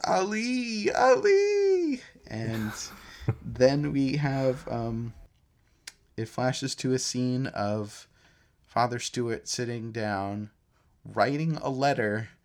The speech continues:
Speaker 1: to, <laughs> it's, it's addressed to Ali's mom and dad. I,
Speaker 2: <laughs> Right.
Speaker 1: uh, you know, like, uh, "I'm sorry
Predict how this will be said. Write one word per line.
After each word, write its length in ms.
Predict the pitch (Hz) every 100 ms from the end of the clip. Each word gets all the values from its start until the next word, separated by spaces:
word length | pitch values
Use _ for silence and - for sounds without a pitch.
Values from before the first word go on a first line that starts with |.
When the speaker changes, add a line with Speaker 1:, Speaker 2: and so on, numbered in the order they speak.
| _ _ _ -
Speaker 1:
to, 380 | - 123 120 -
<laughs> 40 | - - -
it's, 400 | 165 143 - - -
it's 160 | 127 135
addressed 560 | 120 120 120 - - - - _ _ _ -
to 460 | - 147 139 139 -
Ali's 800 | 113 113 110 113 120 127 131 - -
mom 440 | 107 104 110 113
and 220 | 110 101
dad. 500 | 98 90 87 135 143 - -
I, 320 | 98 104 131 - 117
Speaker 2:
<laughs> 140 | -
Right. 240 | 110 -
Speaker 1:
uh, 260 | 95 95 92 - _ _ _ _ _ _ -
you 100 | 104
know, 100 | 85 82
like, 280 | 87 82 87
uh, 180 | 92 82
"I'm 200 | 90 92
sorry 520 | - 98 95 95 101